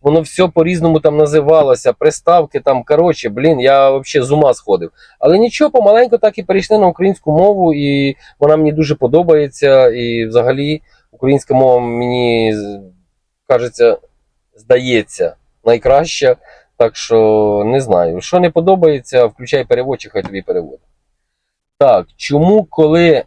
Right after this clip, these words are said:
е, Босяк, Босяк п'ять п'ятерок. Чому, коли навантажуєшся, не ставиш молотки?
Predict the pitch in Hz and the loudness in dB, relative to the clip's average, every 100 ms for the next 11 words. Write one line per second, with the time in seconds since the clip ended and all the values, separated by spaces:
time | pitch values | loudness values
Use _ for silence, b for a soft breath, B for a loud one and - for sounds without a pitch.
0 | _ 107 107 104 101 98 - _ _ _ | _ -2 0 2 2 0 -2 _ _ _
1 | _ _ _ _ _ _ _ _ _ _ | _ _ _ _ _ _ _ _ _ _
2 | _ _ _ - 147 - 165 110 - _ | _ _ _ -2 -2 0 2 2 -2 _
3 | _ 117 135 196 190 - 160 - 147 147 | _ -4 0 0 0 0 -2 -2 -6 0
4 | 117 87 - _ _ _ _ - 165 196 | 2 2 -4 _ _ _ _ -2 0 2
5 | 233 - 165 170 185 131 127 135 139 139 | 0 2 0 2 2 2 2 2 2 0
6 | - 196 247 214 180 135 127 - 120 98 | 0 2 2 2 0 0 -2 -2 0 0
7 | 82 127 135 - 165 190 190 170 160 170 | 0 -2 -2 0 2 2 0 0 2 2
8 | 160 - 175 120 | -4 -2 0 2